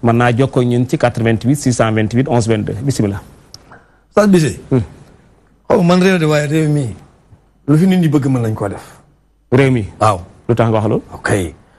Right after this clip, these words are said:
Speaker 2: Damay wax toujours ni xalifa généraux yi ci Sénégal yëpp bu ñu daje woon ci benn kër.
Speaker 1: Hmm.
Speaker 2: Tey maanaam ñu daje tey Touba mbaa ñu daje Tivaouane.
Speaker 1: Hmm.
Speaker 2: Bu ñu fa wax dara na yi Sénégal yéeg ni daje nañu rek.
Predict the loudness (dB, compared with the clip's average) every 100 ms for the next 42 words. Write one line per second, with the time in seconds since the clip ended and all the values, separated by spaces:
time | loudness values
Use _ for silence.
0 | _ 0 0 0 2 2 2 -2 -10 -20
1 | -20 -20 _ -4 0 0 0 0 2 2
2 | 0 0 -2 0 0 0 0 0 2 2
3 | 2 0 0 2 2 0 -4 -8 -6 -4
4 | -4 -8 -20 _ _ _ _ _ _ _
5 | -2 2 2 2 0 0 0 0 0 0
6 | 0 0 0 -2 -2 -2 0 -2 0 -2
7 | -2 -6 -8 -8 -8 -16 -20 0 2 2
8 | 0 -2 -4 -2 0 0 0 -2 0 2
9 | 2 0 0 2 2 0 0 0 -2 -2
10 | -4 -6 -10